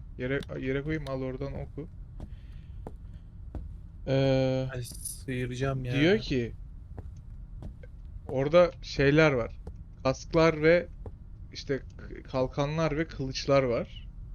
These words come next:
Speaker 1: Ee, hangisi hangisi olduğunu söylüyor ama neyi, neye göre dizeceğimi anlamadım. Yani diyor, soldier'ların diyor, yuvarlak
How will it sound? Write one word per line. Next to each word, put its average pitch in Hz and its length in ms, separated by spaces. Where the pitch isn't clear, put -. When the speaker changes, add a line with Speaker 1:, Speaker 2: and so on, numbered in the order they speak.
Speaker 1:
Ee, 120 960
hangisi 175 360
hangisi 185 380
olduğunu 185 320
söylüyor 190 460
ama 175 320
neyi, 156 400
neye 147 220
göre 165 280
dizeceğimi 147 480
anlamadım. 135 540
Yani 131 280
diyor, 165 140
soldier'ların 170 840
diyor, 175 240
yuvarlak 151 580